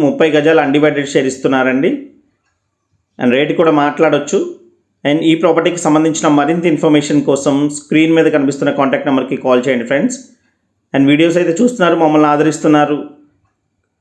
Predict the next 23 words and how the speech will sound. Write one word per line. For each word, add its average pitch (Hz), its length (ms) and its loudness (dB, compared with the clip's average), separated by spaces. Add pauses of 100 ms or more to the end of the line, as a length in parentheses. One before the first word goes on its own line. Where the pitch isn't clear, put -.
(220)
కానీ 156 160 0 (100)
ఛానల్ 156 300 0
సబ్స్క్రైబ్ 180 460 -2
చేసుకోండి - 400 0
ఫ్రెండ్స్. 151 260 -2 (220)
ఛానల్ 147 320 0
సబ్స్క్రైబ్ 160 380 0
చేసుకుంటేనే 151 480 0
మీకు 151 160 -2
ఎప్పటికప్పుడు 147 440 -2
నోటిఫికేషన్స్ 147 600 -4
వస్తాయి. 147 260 -2 (400)
And 120 160 0
వీడియో 151 260 4
నచ్చితే 151 360 0
మీకు 147 140 -4 (120)
ల-, 143 100 2 (300)
ఒక - 180 -4
లైక్ 139 220 -2
చేయండి 139 240 0
ఫ్రెండ్స్, 135 260 -2
మమ్మల్ని 123 280 2
ఎంతగానో 147 280 0